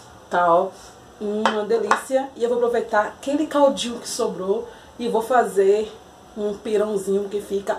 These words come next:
maravilhoso, tá? Mais um Lili na Cozinha pra vocês aí. E eu tô muito feliz porque os vídeos de culinária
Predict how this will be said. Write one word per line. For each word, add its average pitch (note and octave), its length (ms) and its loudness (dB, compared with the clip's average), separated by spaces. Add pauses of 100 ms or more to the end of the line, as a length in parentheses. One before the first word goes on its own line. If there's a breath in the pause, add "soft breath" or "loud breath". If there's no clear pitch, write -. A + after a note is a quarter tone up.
maravilhoso, A#3+ 920 2
tá? - 260 4 (260 loud breath)
Mais F#4 320 6
um E4+ 180 2
Lili E4+ 320 2
na E4 160 6
Cozinha C#4+ 420 2
pra C4 160 2
vocês A#3 440 4
aí. F3+ 340 0 (240 loud breath)
E A#3 40 4
eu A#3+ 120 4
tô C4+ 100 8
muito C#4+ 280 0
feliz C4+ 360 4
porque C#4+ 280 2
os C#4+ 240 4
vídeos D4+ 360 0
de - 60 -10
culinária B3 640 4